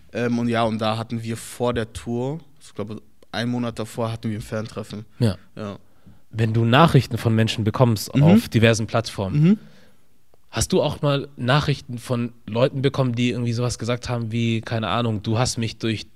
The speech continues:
Speaker 2: eine schwierige Zeit gebracht“ oder sowas?
Speaker 1: Ja, öfters.
Speaker 2: Hm.
Speaker 1: Sogar öfters, auf jeden Fall. Auf je-, auf jeden Fall dann, also schon, und da unterhalte ich mich auch mit den Leuten.
Speaker 2: Hm.
Speaker 1: So, also was ist passiert und keine Ahnung was und so.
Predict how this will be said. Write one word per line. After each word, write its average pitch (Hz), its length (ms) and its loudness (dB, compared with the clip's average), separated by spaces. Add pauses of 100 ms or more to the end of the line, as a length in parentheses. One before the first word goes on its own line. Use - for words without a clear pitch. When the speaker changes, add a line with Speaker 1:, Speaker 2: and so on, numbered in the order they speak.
(160)
Speaker 2:
eine 107 200 -4
schwierige 117 460 -2
Zeit 123 260 0
gebracht“ 131 360 -2
oder 135 140 -2
sowas? 147 280 -2
Speaker 1:
Ja, 156 540 4
öfters. 117 680 2
Speaker 2:
Hm. 113 140 -6
Speaker 1:
Sogar 120 260 4
öfters, 110 460 2
auf - 160 -6
jeden 117 180 2
Fall. 117 480 2 (300)
Auf - 180 -10
je-, 104 180 -4 (100)
auf - 160 -6
jeden 120 160 2
Fall 135 200 2
dann, 123 220 2 (380)
also 139 280 2
schon, 208 600 2 (100)
und 143 80 0
da 151 60 8
unterhalte 156 480 4
ich 127 60 0
mich 127 140 0
auch 110 100 0
mit 107 160 -2
den 107 80 0
Leuten. 104 440 -2
Speaker 2:
Hm. 120 100 -6
Speaker 1:
So, 104 500 2
also 110 240 -4
was 117 140 -6
ist 110 120 -8
passiert 117 720 2
und 113 180 -2
keine 104 220 -4
Ahnung 110 380 -2
was 104 380 0
und 110 120 0
so. 104 280 0